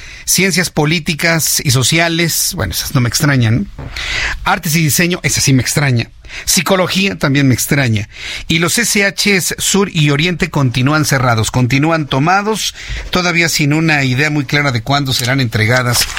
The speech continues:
estas instalaciones. Tuvimos la oportunidad de entrevistar a Ezequiel García. Ezequiel García es papá de un estudiante de la prepa número ocho para conocer su opinión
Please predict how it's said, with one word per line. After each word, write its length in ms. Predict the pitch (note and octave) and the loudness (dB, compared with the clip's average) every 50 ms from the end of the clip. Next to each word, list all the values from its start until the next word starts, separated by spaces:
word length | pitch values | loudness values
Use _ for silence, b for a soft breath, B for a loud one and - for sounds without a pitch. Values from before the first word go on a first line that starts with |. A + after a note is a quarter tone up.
| B B B - - | B B B -4 -2
estas 440 | C#3 C3+ A#2+ - - C3 A#2+ - - - - | 0 0 0 0 0 0 0 0 -2 -2 0
instalaciones. 1000 | C#3 B2 - - - B2+ A#2 A2+ A2 - - - F#2+ F#2 G#2 G2+ - - - - B B B B B B B B B B B B | 0 0 0 0 0 0 2 2 2 2 0 -2 -2 -4 -4 -2 -2 -2 -2 -4 B B B B B B B B B B B B
Tuvimos 280 | - A3 C4 C#4 C#4 B3+ | 0 2 2 2 4 4
la 100 | A#3 G#3+ | 2 2
oportunidad 680 | D#3+ G3 G3+ F3+ - G3+ F#3+ F#3 F#3+ F#3+ A3+ B3 A#3 F3 - - - - | 2 0 -2 0 0 2 2 2 2 2 2 0 0 -4 -8 -10 -10 -6
de 340 | - C#3+ C#3 D#3 D#3 D3 C#3+ B2 - | -4 -2 0 2 2 2 0 0 0
entrevistar 760 | D3+ C3+ A#2+ - C3+ C3+ C3 A#2+ - - E3 E3 E3+ E3+ - | 0 0 0 0 0 2 0 0 2 2 2 2 2 0 0
a 160 | - D3 C#3 C3 | 0 2 2 2
Ezequiel 380 | B2 - - A#2 - C#3+ C#3+ | 2 0 -2 0 0 0 0
García. 400 | C#3+ D3+ C#3 - - - D3 - - - - B B B B B B B B | 2 0 0 0 0 0 -2 -4 -4 -14 -20 B B B B B B B B
Ezequiel 320 | - - - - C4 C4+ | 0 0 0 0 -2 0
García 480 | C4 C4+ B3 F3+ - - G#3 G#3 G3+ - | 0 0 0 0 0 0 0 0 0 0
es 140 | - F3+ - | 0 -2 -2
papá 460 | - - F3+ - - F3+ E3 E3 E3+ | 0 -2 -2 0 2 2 2 2 2
de 100 | D#3+ D#3 | 2 2
un 100 | D#3 E3 | 2 2
estudiante 420 | E3 - - C#3+ C3+ D3 D#3 C#3+ D#3+ | 2 0 2 2 2 2 2 0 0
de 60 | C#3+ | 2
la 140 | B2 A#2 A2+ | 2 0 0
prepa 260 | - C#3+ C3+ D3 C3+ | 0 0 0 2 0
número 300 | C3 C#3+ C#3+ C3 B2 B2 | 2 2 2 2 2 2
ocho 240 | B2 A#2 - - D#3+ | 2 0 0 -2 0
para 200 | - C3+ B2 A#2+ | 0 2 0 2
conocer 360 | A2+ B2 A#2 A2+ G#2+ D3 C#3+ | 4 4 4 4 4 2 2
su 100 | B2+ D#3 | 2 0
opinión 460 | C#3 A2+ - A#2 A#2 C3 C#3 D3 D3 | 0 2 2 2 2 4 2 2 0